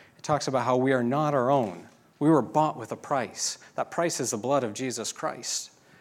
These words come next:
And we're to glorify God in our bodies. This is not about you.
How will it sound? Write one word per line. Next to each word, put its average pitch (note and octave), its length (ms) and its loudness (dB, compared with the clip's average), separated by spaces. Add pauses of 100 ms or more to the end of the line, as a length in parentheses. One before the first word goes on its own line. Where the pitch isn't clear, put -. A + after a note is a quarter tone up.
(100)
And C3 80 -4
we're C3+ 60 0
to B2 80 -2
glorify B2 680 2
God G#2+ 300 -2
in G#2 100 -6
our G#2 100 -6
bodies. G#2+ 680 -4 (420)
This C#3+ 260 2
is D#3 200 4
not C3+ 380 0
about G#2+ 420 -2
you. A2+ 400 -4